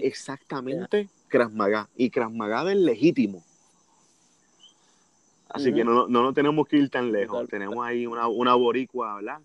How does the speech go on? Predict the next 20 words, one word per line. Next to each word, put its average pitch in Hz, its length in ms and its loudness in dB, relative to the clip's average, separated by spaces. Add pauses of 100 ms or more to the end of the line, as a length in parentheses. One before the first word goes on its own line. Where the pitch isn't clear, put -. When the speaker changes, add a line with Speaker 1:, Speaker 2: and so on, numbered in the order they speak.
Speaker 1:
Sí, 156 220 2
sí. 147 100 -6
Speaker 2:
Que 120 120 2
se - 100 -8
adiestró. 113 600 -2 (100)
Speaker 1:
Una 147 240 -2
boricua 139 760 -6 (1200)
espectacular, 113 840 -14
espectacular. 117 640 -12 (480)
Pues 131 160 -2
yo, 156 220 0
te 156 140 -10
qui-, 143 140 -14
eh, 143 180 -4
Johan, 151 320 -4
te 147 120 -6
quiero 143 240 -2
dar 156 160 -6
las 143 240 -10
gracias 135 480 -10